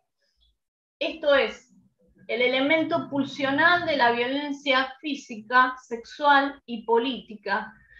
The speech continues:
lo que desborda los componentes sociales y económicos de una cultura determinada, o en todo caso,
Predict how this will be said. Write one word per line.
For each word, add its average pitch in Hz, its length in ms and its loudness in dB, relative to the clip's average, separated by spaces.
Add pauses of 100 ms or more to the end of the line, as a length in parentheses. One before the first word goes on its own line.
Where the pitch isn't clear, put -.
(160)
lo 233 200 2
que 247 160 0
desborda 320 720 6
los 233 180 -6
componentes 277 1080 -2
sociales 330 720 -2
y 240 60 -4
económicos 233 920 0
de 262 80 -2
una 294 260 0
cultura 269 480 0
determinada, 226 920 0
o 226 100 0
en 262 160 -4
todo 330 260 0
caso, 214 600 0